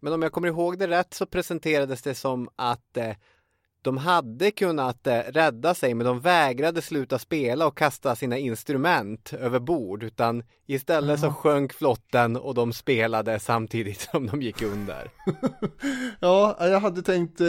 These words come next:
Speaker 2: fråga dig vad du kommer ihåg, för jag har ju inte heller hittat den förstås, utan det här är ju taget ur minnet. Och så tänkte jag, "Ah, jag skriver ihop en inledning utifrån det jag kommer ihåg och sen kan vi väl bolla efteråt", och det är väl ungefär det som händer nu. Då menar du alltså att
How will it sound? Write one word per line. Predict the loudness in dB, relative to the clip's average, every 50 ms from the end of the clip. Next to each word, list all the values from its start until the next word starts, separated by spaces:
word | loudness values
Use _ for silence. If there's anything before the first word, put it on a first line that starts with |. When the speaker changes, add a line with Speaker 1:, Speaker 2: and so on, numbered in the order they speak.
| 4 4 2 0 -4 -10 -10
Speaker 2:
fråga | -2 0 2 4 4 2 2 2 0
dig | 2 2 2 2
vad | 2 2 2
du | 4 4 4
kommer | 2 2 0 2 4
ihåg, | 4 2 2
för | 0 0
jag | 2 2
har | 2
ju | 2 0
inte | 0 0 2
heller | 2 2 2 4 4
hittat | 4 4 4 2 -2 -2
den | -2 -4 -4
förstås, | -2 -2 0 0 0 -2
utan | -4 -4 -4 -2
det | 0 2
här | 4 4 4
är | 4
ju | 2 0
taget | 0 2 2 2 2 2 0 0
ur | 0
minnet. | 0 0 0 0 0 0 -2 -2 -2 -6 -20 -20 -20 -20 -20 -20 -20 -20 _ _
Och | -4 -4 -4 -2
så | 0 2 2 2 2 2 -2 -10 -18 -8
tänkte | -2 -2 0 0 0
jag, | 0 2
"Ah, | 4
jag | 6 6 4 4
skriver | 2 2 4 4 6 6 6
ihop | 6 8 6 6 4 2
en | 2 4
inledning | 4 4 4 4 2 2 2 0 -2
utifrån | -2 -4 -4 -4 -2 0
det | 0 0
jag | 0 0 -2
kommer | -4 -4 -2 0
ihåg | 2 2 2 4 4 2 2
och | 0 0
sen | -2 -2 -2
kan | 0 -2 -2
vi | 0
väl | 0 0 0 4
bolla | 4 4 4 4 4 4 2
efteråt", | 2 0 0 -2 0 0 0 0
och | -2
det | -2 0
är |
väl | 0 0 0
ungefär | 0 -2 -2 -2 -2 -2 -2
det | -2 -2
som | -2 -2
händer | -2 -2 -2 -4
nu. | -4 -4 -6 -8 -16 -20 -20 -8 2
Då | 2 4
menar | 4 6 4 4 4 4
du | 4
alltså | 6 4 4 4 2 0
att | 0 0 -6